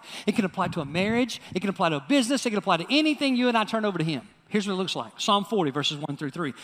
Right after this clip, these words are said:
"He has regarded my lowly estate." How do I know he's regarded? He did something about it.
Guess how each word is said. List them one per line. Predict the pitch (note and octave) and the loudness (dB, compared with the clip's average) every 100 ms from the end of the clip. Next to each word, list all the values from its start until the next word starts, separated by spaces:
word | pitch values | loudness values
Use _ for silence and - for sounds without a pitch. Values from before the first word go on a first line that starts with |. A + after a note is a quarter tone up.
| - | -4
"He | - C#4+ G3 | 4 6 6
has | B3 B3 G3 | 4 2 0
regarded | G#3 F#3+ F#3 F3 | 2 4 4 2
my | E3+ | 0
lowly | D#3+ E3+ D3+ | 2 0 0
estate." | D3+ | 0
How | B2+ | 2
do | D4+ D4 | 4 2
I | |
know | C4 B3+ | 2 2
he's | A3 | 2
regarded? | A#3 A3+ A#3+ A#3 - | 0 0 0 -2 -6
He | E3+ | -4
did | D3+ | -4
something | - C#3+ | -6 -10
about | C3+ B2 | -6 -6
it. | G2+ | -6